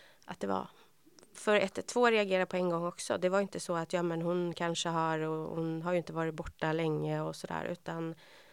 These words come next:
de åkte dit. Och det gick inte att få upp dörren för det var en säkerhetsdörr. Och Kajsa då, min kompis, sa att, ja, men vi, vi tar en, eh,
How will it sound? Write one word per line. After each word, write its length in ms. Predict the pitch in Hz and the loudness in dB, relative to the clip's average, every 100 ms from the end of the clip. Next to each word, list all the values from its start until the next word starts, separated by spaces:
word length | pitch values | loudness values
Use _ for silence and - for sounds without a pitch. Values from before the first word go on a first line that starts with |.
| - | -16
de 180 | - 240 | -4 0
åkte 220 | 208 - | 0 -2
dit. 520 | 185 - - _ - - - _ _ - - - - _ _ _ _ _ _ _ | -6 -6 -8 _ -18 -18 -20 _ _ -20 -20 -20 -20 _ _ _ _ _ _ _
Och 160 | - 190 | 0 4
det 60 | |
gick 140 | 190 190 | 4 2
inte 140 | 180 | -4
att 60 | 180 | -4
få 100 | 175 | -10
upp 120 | - | -4
dörren 320 | 185 170 170 | 0 0 -2
för 60 | - | -4
det 60 | |
var 60 | 175 | -8
en 60 | 165 | -6
säkerhetsdörr. 840 | 185 170 185 175 - 185 180 226 - - - _ _ - - _ _ _ _ _ _ | -6 -6 -8 -8 -4 -2 -2 -4 -12 -20 -20 _ _ -20 -20 _ _ _ _ _ _
Och 280 | 190 185 - _ _ _ | 4 4 4 _ _ _
Kajsa 360 | 190 185 180 113 | 2 2 4 2
då, 140 | 185 | 2
min 160 | 175 180 | 2 0
kompis, 360 | 180 170 196 | -2 -2 -6
sa 100 | - 175 | -2 -2
att, 120 | - | -2
ja, 80 | 185 | 2
men 160 | 190 196 | 2 4
vi, 280 | 208 208 - _ _ _ | 2 0 -4 _ _ _
vi 160 | 202 220 | 0 0
tar 400 | - 262 254 226 | 4 6 8 8
en, 300 | 196 190 185 | 4 4 2
eh, 420 | 180 180 175 180 | 2 2 0 -2